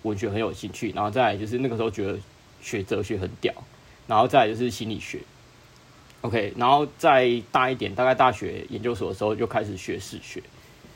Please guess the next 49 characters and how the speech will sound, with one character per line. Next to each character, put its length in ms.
然 140
后 480
还 160
有 440
也 120
是 120
高 160
中 160
的 60
时 80
候 200
学 160
魔 160
术 120
方 160
块， 160
其 120
实 80
很 120
简 140
单， 140
就 80
是 160
想 160
要 220
把 160
妹 200
而 100
已， 140
就 100
是 100
让 160
妹 140
子 120
觉 120
得 80
自 120
己 120
很， 80
玩 180
魔 280
术 80
方 140
块 100
干 200
好 140
屌， 220
很 240
厉 80